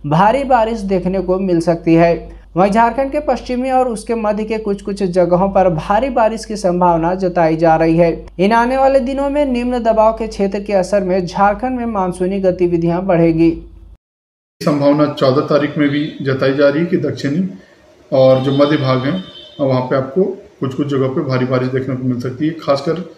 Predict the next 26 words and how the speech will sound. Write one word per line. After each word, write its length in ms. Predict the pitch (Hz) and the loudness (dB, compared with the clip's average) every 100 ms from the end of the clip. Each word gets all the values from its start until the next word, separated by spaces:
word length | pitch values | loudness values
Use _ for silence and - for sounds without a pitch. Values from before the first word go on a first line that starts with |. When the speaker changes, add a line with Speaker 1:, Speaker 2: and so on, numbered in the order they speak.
| - - | -20 -4
Speaker 2:
जो 80 | 180 | -2
दक्षिण 340 | 156 - 170 151 | 0 -2 -2 -2
पश्चिमी 300 | 139 156 147 | -2 -2 -4
इलाके 520 | 175 - 139 131 147 | -4 -4 -2 0 -2
हैं 320 | 135 175 - - | -2 -4 -10 -4
चौदह 200 | 123 123 | -2 0
तारीख 380 | 123 117 117 | -2 -8 -8
में। 100 | 127 127 _ - - - | -12 -14 _ -20 -12 0
पन्द्रह 260 | 147 170 | 2 4
तारीख 340 | 185 185 175 - | 4 2 2 0
में 120 | 214 - - _ _ | -2 -4 -14 _ _
पश्चिमी 460 | 147 131 - 180 185 | -2 0 2 6 6
जो 160 | 180 | 4
इलाके 320 | 160 147 143 160 | 4 4 2 -2
हैं 100 | 147 | -2
झारखंड 380 | 135 - 143 | -2 -2 -6
के 420 | 131 170 190 - _ _ - | -4 -6 -8 -14 _ _ -2
और 120 | 131 | 0
उसके 200 | 131 - | 0 -2
साथ 280 | - 147 139 | 2 2 2
में 80 | 151 | 0
जो 120 | 147 | 0
मध्य 240 | 143 139 147 | 0 0 0
के 120 | 151 | -2
इलाके 340 | 143 135 123 | 0 0 0
हैं, 260 | 135 139 | -4 -4